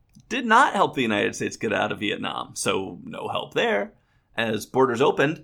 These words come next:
American companies began shifting manufacturing to China in the decades that followed,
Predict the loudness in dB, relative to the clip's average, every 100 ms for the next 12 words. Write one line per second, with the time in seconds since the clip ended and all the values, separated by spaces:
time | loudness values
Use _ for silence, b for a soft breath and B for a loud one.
0 | _ -2 2 2 0 0 -2 0 -2 -2
1 | -4 -4 -2 0 0 -2 -4 -4 -4 -4
2 | -6 -6 -6 -6 -6 -8 -6 -6 -6 -6
3 | -4 -4 -4 -6 -4 -6 -4 -4 -4 -6
4 | -4 -4 -6 -6 -4 -2 -2 -4